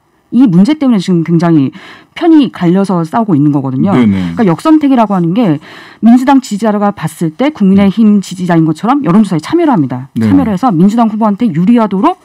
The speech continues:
Speaker 1: 그런 투표를 선-, 하는 거죠, 실제로.
Speaker 2: 네네.
Speaker 1: 그러니까 뭐
Speaker 2: 이제 만만한 선수를 뽑을
Speaker 1: 네,
Speaker 2: 거다,
Speaker 1: 그렇게 하는 건데.
Speaker 2: 와서.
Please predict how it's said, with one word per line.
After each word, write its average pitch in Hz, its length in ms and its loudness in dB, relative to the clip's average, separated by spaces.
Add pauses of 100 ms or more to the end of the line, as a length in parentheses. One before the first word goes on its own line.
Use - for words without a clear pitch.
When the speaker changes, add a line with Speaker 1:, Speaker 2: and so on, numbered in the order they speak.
(300)
Speaker 1:
그런 185 220 -2
투표를 269 460 -4
선-, 285 320 0
하는 285 220 2
거죠, 139 200 -4
실제로. 131 320 -2
Speaker 2:
네네. 95 300 -4 (240)
Speaker 1:
그러니까 208 220 -4
뭐 156 200 0
Speaker 2:
이제 139 100 0
만만한 170 540 2
선수를 175 340 2
뽑을 247 160 2
Speaker 1:
네, 202 140 0
Speaker 2:
거다, 247 120 2
Speaker 1:
그렇게 254 180 2
하는 262 240 2
건데. 208 380 0
Speaker 2:
와서. 214 320 -4